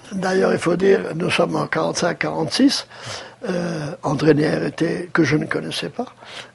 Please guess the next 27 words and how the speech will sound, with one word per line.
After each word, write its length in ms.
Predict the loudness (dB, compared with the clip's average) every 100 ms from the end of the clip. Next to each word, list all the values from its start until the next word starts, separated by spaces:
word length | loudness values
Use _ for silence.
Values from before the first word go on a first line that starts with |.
| -6
euh, 320 | -4 -4 -6
était 380 | -6 -4 -6 -4
à, 720 | -4 -4 -6 -8 -10 -12 -14 -16 -16
à 80 | -12
Saint-, 160 | -10
à, 560 | -8 -6 -6 -6 -6 -2
à 40 |
Lyon. 260 | 4 4 4 -4 -20 -20 -14 -12 -12 -14 -18 -16
Son 240 | -10 -6
beau-frère 560 | -2 0 0 0 0 0
dirigeait, 600 | -2 -2 -2 -2 -2 -4 -6 -6
Nati 300 | -4 0 0
Samuel 580 | 2 2 4 4 4 0
et 60 | -2
Hélène 240 | -2 -2 -2
Samuel 580 | -4 -4 -2 0 -2 -6 -20 -18 -2
dirigeaient 440 | 0 2 4 4
une 80 | 4
maison 320 | 2 2 0
de 120 | 2
Lozé, 560 | 6 8 8 8 4 4 -12 -20 -20 -20 -20 _
les 240 | -4 0 2
Hirondelles, 520 | 2 2 2 2 0
pas 180 | 0 2
loin 240 | 2 -2
de 100 | -2
Lyon. 320 | 0 2 2